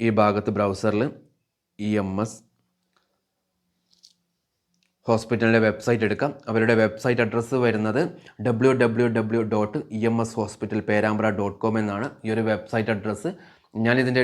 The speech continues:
ഡിസ്ക്രിപ്ഷൻ ബോക്സിലും അതുപോലെ തന്നെ കമൻറ്റ് ബോക്സിലും പിൻ ചെയ്ത് വെക്കാം. നിങ്ങൾക്ക് അതുവഴി എന്ത് ചെയ്യാം,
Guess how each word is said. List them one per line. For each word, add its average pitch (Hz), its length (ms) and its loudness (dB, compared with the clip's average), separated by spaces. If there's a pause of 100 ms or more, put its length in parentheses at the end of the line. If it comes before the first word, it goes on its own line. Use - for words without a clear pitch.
ഡിസ്ക്രിപ്ഷൻ 113 500 -6
ബോക്സിലും 117 440 -2
അതുപോലെ 104 260 -2
തന്നെ 110 160 -2
കമൻറ്റ് 107 420 -2
ബോക്സിലും 110 460 -4
പിൻ 101 120 -4 (100)
ചെയ്ത് 104 220 -2
വെക്കാം. 123 240 -4 (400)
നിങ്ങൾക്ക് 110 240 0
അതുവഴി 107 300 2
എന്ത് 101 120 -2
ചെയ്യാം, 104 160 -2